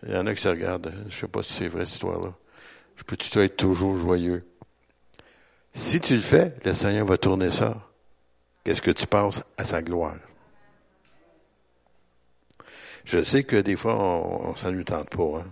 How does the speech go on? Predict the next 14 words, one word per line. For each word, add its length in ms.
Honnêtement, 540
là, 100
on 120
se 100
demande 400
comment 220
est-ce 80
qu'on 140
peut 100
être 80
joyeux 340
dans 160
ce 100
temps-là. 240